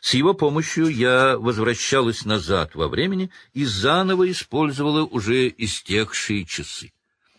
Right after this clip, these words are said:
Так я бывала на нескольких уроках одновременно. Но, Гарри, я не понимаю, чего сейчас хочет от нас Дамблдор? Что именно мы должны сделать? Почему он сказал вернуться именно на три часа?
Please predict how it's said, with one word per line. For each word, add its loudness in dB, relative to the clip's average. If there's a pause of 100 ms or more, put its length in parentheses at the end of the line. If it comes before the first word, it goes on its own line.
(220)
Так -2
я 0
бывала 0 (220)
на 0
нескольких -2
уроках -4
одновременно. -8 (520)
Но, -4
Гарри, -4 (240)
я -6
не -8
понимаю, -6 (540)
чего -2
сейчас -6
хочет -8
от -10
нас -4
Дамблдор? -8 (440)
Что -2
именно -2
мы -2
должны -8
сделать? -14 (420)
Почему -4
он -2
сказал -2
вернуться -4
именно -2
на -4
три -8
часа? -12